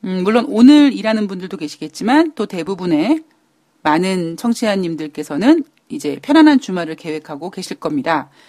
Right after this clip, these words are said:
아, 저는 토요일이 제일 바쁘죠. 금요일 뉴욕 증시 점검해서 방송 올리고 강아지랑 산책 갔다 와서 내일 방송해드릴 지난주 증시 돌아보기 원고 작성하고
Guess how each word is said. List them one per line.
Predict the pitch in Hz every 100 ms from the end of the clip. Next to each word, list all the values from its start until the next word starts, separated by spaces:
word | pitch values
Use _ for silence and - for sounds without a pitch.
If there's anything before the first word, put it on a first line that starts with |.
| _ _
아, | 170 165
저는 | 196 254 330
토요일이 | 302 359 339
제일 | 285 233
바쁘죠. | 196 156 - 151 127 - _ _ _ _ _ _ _ _ _
금요일 | - 220 240 233 226 214 180
뉴욕 | 185 190 -
증시 | 185 185 - 196 190 185 185
점검해서 | 170 160 156 170 170 156 160 - 269
방송 | 269 151 160 175 165
올리고 | 151 151 156 160 285 311
강아지랑 | - 170 170 165 160
산책 | 165 247 247 -
갔다 | 180 - 170
와서 | 143 135 - 254 320 381 - -
내일 | 160 170 233 277 262
방송해드릴 | 214 160 185 196 180 156 147 185 269 294
지난주 | 294 202 196 190 185 180 165 160 151 - _ _
증시 | - 202 208 208
돌아보기 | 196 180 180 165 156 160
원고 | 139 151 170 165
작성하고 | - 151 - 156 147 147 320 427